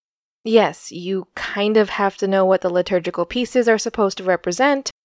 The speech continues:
which can take a bit of study. It should be more common knowledge than it actually is, but it's,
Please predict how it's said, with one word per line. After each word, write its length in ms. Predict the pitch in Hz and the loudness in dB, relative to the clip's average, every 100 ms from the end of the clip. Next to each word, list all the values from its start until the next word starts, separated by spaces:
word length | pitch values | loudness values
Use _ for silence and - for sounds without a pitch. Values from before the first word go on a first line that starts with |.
| _ _ _ | _ _ _
which 280 | 208 208 - | 0 0 -2
can 180 | 226 | -4
take 320 | 220 220 220 254 | -2 0 2 2
a 140 | 240 | 2
bit 240 | 196 202 | 0 0
of 160 | 208 190 | 0 -2
study. 580 | - 185 180 208 226 - _ _ _ _ _ _ _ _ _ _ _ _ _ _ _ | -4 -4 -2 -4 -8 -10 _ _ _ _ _ _ _ _ _ _ _ _ _ _ _
It 160 | 180 | -8
should 280 | 175 220 190 | -4 -4 -2
be 140 | 208 196 | -2 0
more 260 | 180 185 | 0 0
common 400 | 185 - 190 175 | -2 -6 -4 -2
knowledge 460 | 170 175 185 190 - | 0 2 2 0 -2
than 180 | 175 180 | -2 0
it 100 | 170 | 0
actually 640 | 170 170 - 185 175 165 | -2 -4 -6 -4 -2 -2
is, 340 | 170 233 220 | 0 0 -2
but 200 | 190 202 | 0 2
it's, 480 | 208 202 - - - | 2 -2 -10 -12 -14